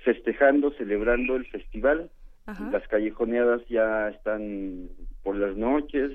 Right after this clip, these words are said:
Speaker 1: el
Speaker 2: Claro.
Speaker 1: ambiente en las calles, en los callejones, en
Speaker 2: Sobre
Speaker 1: los diferentes recintos.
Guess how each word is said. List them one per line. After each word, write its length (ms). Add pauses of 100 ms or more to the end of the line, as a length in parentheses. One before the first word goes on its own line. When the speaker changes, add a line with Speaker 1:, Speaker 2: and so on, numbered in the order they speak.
Speaker 1:
el 100
Speaker 2:
Claro. 300
Speaker 1:
ambiente 840 (220)
en 100
las 180
calles, 420 (100)
en 160
los 140
callejones, 760 (480)
en 40
Speaker 2:
Sobre 180
Speaker 1:
los 80
diferentes 480
recintos. 500